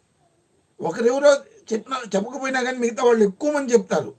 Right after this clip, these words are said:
ఆ ఎక్కువ మంది చెప్పినప్పుడు ఆ రియల్ ఫార్ములా ఇచ్చిన వాళ్ళని కాకుండా వీళ్ళదైన ఫార్ములా తయారు చేసి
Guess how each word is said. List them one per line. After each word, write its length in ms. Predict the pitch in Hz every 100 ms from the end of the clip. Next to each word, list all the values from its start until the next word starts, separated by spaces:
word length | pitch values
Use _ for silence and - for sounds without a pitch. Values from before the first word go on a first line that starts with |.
| _ _ _ _ _ _ _ _ _ _ _ _ _ _ _ _ _ _ -
ఆ 100 | 202
ఎక్కువ 320 | 226 - 330
మంది 240 | 311 277
చెప్పినప్పుడు 640 | 254 - 233 220 175 - - - _ _ _ _ -
ఆ 60 |
రియల్ 340 | 170 226 294 320
ఫార్ములా 540 | 277 240 254 240 214 196 196 185 190 - _ _
ఇచ్చిన 260 | 190 185 285
వాళ్ళని 340 | 277 269 254
కాకుండా 540 | 220 190 190 147 202 - _ _ -
వీళ్ళదైన 540 | 233 294 294 285 277
ఫార్ములా 420 | 233 220 233 226
తయారు 440 | 220 214 202 190 151
చేసి 420 | 127 - -